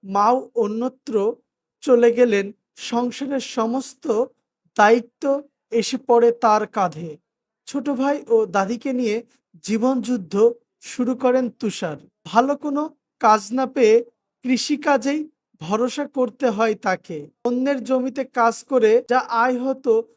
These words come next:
তাই দিয়েই চলতো সংসার আর তার লেখাপড়ার খরচ। দরিদ্রের শেকল ভাঙতে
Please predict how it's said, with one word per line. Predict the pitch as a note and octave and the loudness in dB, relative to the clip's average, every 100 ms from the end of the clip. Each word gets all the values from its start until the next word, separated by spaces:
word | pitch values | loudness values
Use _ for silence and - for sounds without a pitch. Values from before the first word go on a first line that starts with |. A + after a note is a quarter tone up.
| - | 0
তাই | A3+ A#3+ | 2 2
দিয়েই | A3+ C4+ C#4+ D4 C#4 | 0 -4 -4 -4 0
চলতো | B3+ C4 - A#3+ B3+ - _ - - | 2 2 2 2 2 -6 _ -14 -6
সংসার | A#3 G#3+ - G#3 E3+ D#3+ | -4 -4 -8 -8 -8 0
আর | A3+ A3+ - | 0 0 0
তার | A#3+ B3+ C#4 _ - | 2 2 -2 _ -2
লেখাপড়ার | G3+ G3 B3 A#3+ B3+ C4 C4 - | -2 -2 -4 -2 0 2 -2 -6
খরচ। | G3 F3 E3+ - - _ | -6 -6 -8 -12 -20 _
দরিদ্রের | B3 A#3+ C4 B3 D4 D4 D#4 - _ - - | 2 2 2 -4 -2 -2 -2 -12 _ -16 -4
শেকল | C4 B3 B3+ C#4 C#4 G3 | 0 0 2 2 2 -4
ভাঙতে | B3+ C#4 B3+ C#4+ | -4 -4 -2 4